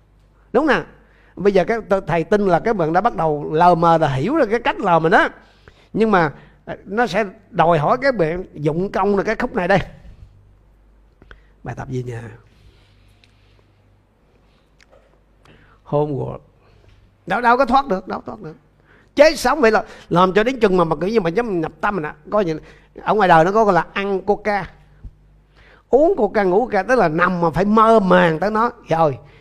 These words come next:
Matthew chương ba, câu mười ba đến câu mười bảy. Cái không, cái này mấy chủ đề này dễ lắm, chỉ có là tìm ý bổ sung thôi, chứ còn chủ đề thì dễ rồi. Ok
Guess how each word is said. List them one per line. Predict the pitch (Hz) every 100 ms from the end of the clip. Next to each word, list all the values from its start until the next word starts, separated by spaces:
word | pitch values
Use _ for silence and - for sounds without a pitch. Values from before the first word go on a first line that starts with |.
| _
Matthew | 160 165 175 165 160
chương | 170 160
ba, | 160 156 131 - _ _ _ _ _ _ _ _ _ _ -
câu | 151
mười | 143 127 -
ba | 143 135
đến | 143
câu | 165 139
mười | 127
bảy. | 113 - 156 - _ - _ _ _ _ _ _ _ _
Cái | 254 254
không, | 269
cái | 277
này | 262 220
mấy | 269 330 240
chủ | 269
đề | 226 214
này | 208
dễ | 196 196 392
lắm, | 381
chỉ | 233
có | 262 294
là | 247
tìm | 226 214
ý | 311
bổ | 285
sung | 220 254
thôi, | 247 277
chứ | 214 277
còn | 226 220 - - - _ _ _
chủ | - -
đề | 220 202
thì | 202
dễ | 202 -
rồi. | - - - - _ - _ _ _ _ _ _ _ _ _ _ _ _ _ _ _ _ _ _
Ok | 156